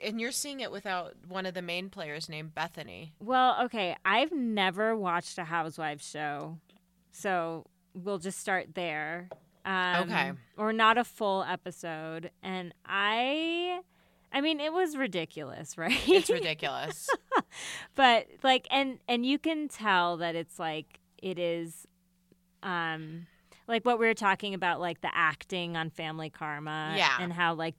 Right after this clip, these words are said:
Speaker 2: drum-, like, you can see that was, like, definitely happening on this
Speaker 1: Like,
Speaker 2: show,
Speaker 1: the
Speaker 2: too.
Speaker 1: Dorinda and Tinsley stuff was, like, but then I thought Leah, the thing that I like about the new character, Leah
Speaker 2: Oh, she's awesome.
Speaker 1: she's a m-,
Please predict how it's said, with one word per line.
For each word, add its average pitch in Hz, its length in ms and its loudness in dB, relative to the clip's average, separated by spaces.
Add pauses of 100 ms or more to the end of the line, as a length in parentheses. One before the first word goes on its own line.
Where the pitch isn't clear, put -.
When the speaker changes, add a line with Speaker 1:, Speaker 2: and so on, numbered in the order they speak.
(140)
Speaker 2:
drum-, 160 440 -2
like, 165 180 -6 (360)
you 311 160 6
can 349 220 2
see 185 400 0
that 165 320 0
was, 170 180 -6
like, 151 160 -8 (220)
definitely 170 800 -2
happening 156 840 -6
on 147 360 -6
this 151 140 -8
Speaker 1:
Like, 233 120 0
Speaker 2:
show, 170 80 -4
Speaker 1:
the 208 140 0
Speaker 2:
too. 262 120 -2
Speaker 1:
Dorinda 226 540 2
and 226 320 2
Tinsley 196 540 -6
stuff 220 440 -4
was, 180 240 -8
like, 151 460 -6 (240)
but 349 160 2
then 339 180 4
I 359 140 4
thought 294 340 2
Leah, 214 600 -2
the 226 100 -10
thing 277 320 -10
that 262 180 -6
I 202 160 -2
like 180 260 -8
about 180 260 -10
the 185 80 -12
new 156 200 -10
character, 180 500 -10
Leah 151 340 -4
Speaker 2:
Oh, 208 400 8
she's 233 380 -2
awesome. 165 840 -2
Speaker 1:
she's 294 480 4
a 302 40 4
m-, 214 260 -2